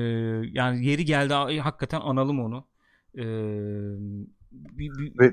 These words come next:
Speaker 2: virtüöz da olan nadir kompozörlerden.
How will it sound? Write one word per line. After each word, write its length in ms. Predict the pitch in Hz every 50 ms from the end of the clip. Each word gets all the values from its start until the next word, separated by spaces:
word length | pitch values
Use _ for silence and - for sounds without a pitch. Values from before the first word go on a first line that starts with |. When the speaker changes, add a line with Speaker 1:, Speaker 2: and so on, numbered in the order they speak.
| - 131
Speaker 2:
virtüöz 840 | 127 113 110 110 123 120 143 - - - 135 139 156 208 185 190 180
da 40 |
olan 460 | 175 147 139 135 127 123 117 113 110 120
nadir 520 | 123 120 120 113 110 117 113 - - - - -
kompozörlerden. 880 | - 131 123 113 120 117 113 110 113 107 101 98 98 98 - 92 90